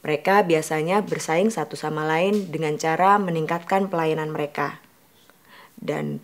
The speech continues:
perusahaan dalam kondisi pasar ini maka harus berupaya untuk membagi pasar mereka dengan baik. Yang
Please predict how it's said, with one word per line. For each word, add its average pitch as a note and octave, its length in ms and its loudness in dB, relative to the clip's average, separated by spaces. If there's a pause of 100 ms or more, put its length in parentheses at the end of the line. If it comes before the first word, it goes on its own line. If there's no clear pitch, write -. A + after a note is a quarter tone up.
perusahaan D#3+ 640 2
dalam D#3 300 2
kondisi D#3 400 -2
pasar D3+ 320 -4
ini A3 480 2
maka F3 320 -2
harus E3 100 -2
berupaya E3 720 0
untuk D#3+ 400 -4 (480)
membagi E3 560 0
pasar D#3+ 500 -4 (300)
mereka D#3+ 400 0
dengan D3+ 240 -4
baik. D3 320 -8 (1700)
Yang F3 180 -2